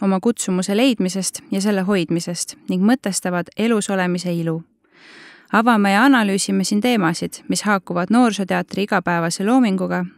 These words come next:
ning avavad laiemalt meie teatri loomingulisi tegevusi ja eesmärke. Noorsooteatri taskuhääling püüdleb selle poole, et pakkuda argipäevas inspiratsiooni, julgust,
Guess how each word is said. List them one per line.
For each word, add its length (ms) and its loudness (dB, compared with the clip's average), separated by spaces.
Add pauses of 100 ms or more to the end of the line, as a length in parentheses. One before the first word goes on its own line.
(140)
ning 180 4
avavad 420 0
laiemalt 520 0
meie 200 0
teatri 400 -2
loomingulisi 640 0
tegevusi 640 -4 (140)
ja 120 -2
eesmärke. 640 -6 (1120)
Noorsooteatri 640 0
taskuhääling 720 0
püüdleb 320 2
selle 320 -2
poole, 300 -2 (200)
et 140 -6
pakkuda 400 -2
argipäevas 680 -2
inspiratsiooni, 880 0 (260)
julgust, 600 0